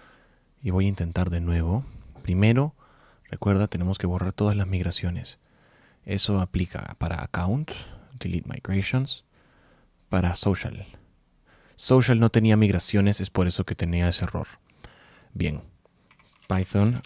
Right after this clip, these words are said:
manage punto py, make migrations. Específicamente vamos a indicar social y accounts. Cuando hagas esos borras-, esos borrones, tienes que especificar específicamente qué quieres migrar. Ahora sí, Python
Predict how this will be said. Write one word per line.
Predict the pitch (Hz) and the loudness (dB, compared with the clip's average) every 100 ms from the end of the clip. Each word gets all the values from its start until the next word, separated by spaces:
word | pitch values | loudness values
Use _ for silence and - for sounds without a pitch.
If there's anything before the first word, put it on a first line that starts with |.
| - | -6
manage | - 95 92 | 0 2 2
punto | - 87 | 0 0
py, | - 90 95 123 - - - - - _ - | 2 4 4 2 -6 -20 -20 -20 -20 _ -6
make | 98 101 101 | 2 4 4
migrations. | 98 90 90 90 - 107 127 - _ _ | 2 4 2 2 4 2 2 -10 _ _
Específicamente | 92 - 101 110 117 104 95 92 | -8 -4 0 2 2 4 4 4
vamos | 95 98 | 4 4
a | 98 | 2
indicar | 87 87 | 0 -6
social | - 117 123 131 113 | -2 -2 0 -2 -4
y | 87 | -6
accounts. | - _ - 92 82 - - - _ _ _ _ | -10 _ -2 -2 -2 -8 -16 -20 _ _ _ _
Cuando | - 98 95 | 0 4 6
hagas | 113 127 | 4 4
esos | 127 123 113 | 2 2 2
borras-, | 101 101 90 87 | 4 4 4 -2
esos | - 98 - | -4 -6 0
borrones, | 95 92 95 98 156 - - - - - | 2 4 4 2 0 -6 -20 -20 -20 -8
tienes | - 98 - | -2 0 0
que | 87 | -2
especificar | 90 90 92 92 - 92 - - | -2 -4 -6 -6 -2 -2 -2 -10
específicamente | 92 - 95 104 113 95 90 90 95 | -10 -6 -4 -2 -2 0 0 0 -2
qué | 95 | -4
quieres | - 95 90 | -2 0 0
migrar. | 85 80 - _ _ _ _ _ _ _ _ _ _ | -2 -4 -8 _ _ _ _ _ _ _ _ _ _
Ahora | - 117 | 2 4
sí, | 98 98 104 _ _ _ _ - - - - _ - _ | 4 0 -6 _ _ _ _ -20 -20 -20 -20 _ -20 _
Python | - 196 - 107 110 | -2 -2 2 2 0